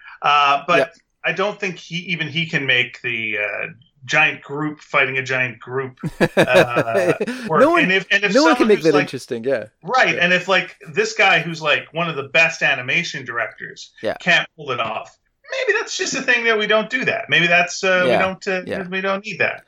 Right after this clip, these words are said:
Speaker 2: But,
Speaker 1: You know?
Speaker 2: you know, I mean, when we get to that, when we get to that sequence, I mean, they still do concentrate on individual fighting, which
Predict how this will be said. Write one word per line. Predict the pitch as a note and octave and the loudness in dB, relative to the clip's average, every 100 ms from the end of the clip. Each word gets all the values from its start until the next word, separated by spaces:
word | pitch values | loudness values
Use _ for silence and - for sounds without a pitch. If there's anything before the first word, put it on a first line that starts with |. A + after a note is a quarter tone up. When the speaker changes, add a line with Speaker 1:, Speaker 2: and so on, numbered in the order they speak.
| _ - - _ | _ -8 -8 _
Speaker 2:
But, | - G3 | 2 4
Speaker 1:
You | G#3 | 4
know? | F3 | 2
Speaker 2:
you | A3+ | 2
know, | F#3+ D#3 D#3 - | 4 4 2 -2
I | E3+ | 0
mean, | F3+ | 2
when | F3 F#3 | 2 4
we | |
get | G#3+ | 4
to | - | 4
that, | E3+ - - - _ _ _ | 2 2 -8 -16 _ _ _
when | - F#3+ | -6 0
we | A#3+ | 2
get | |
to | G3+ | 4
that | D#3+ C3+ | 2 2
sequence, | - - C#3+ C#3 | -2 2 0 0
I | E3+ | 0
mean, | F#3+ | 2
they | G3+ F#3+ | 2 2
still | - C4 | 2 2
do | E3+ | 2
concentrate | - F3 E3 D#3+ D#3 | 0 -2 -2 -2 0
on | B2 A2 | 0 0
individual | D#3 C#3+ B2+ B2 B2 A2+ | -2 0 0 0 0 -2
fighting, | - C#3+ B2 G#2+ | 0 0 0 -4
which | A#2 - | -6 -6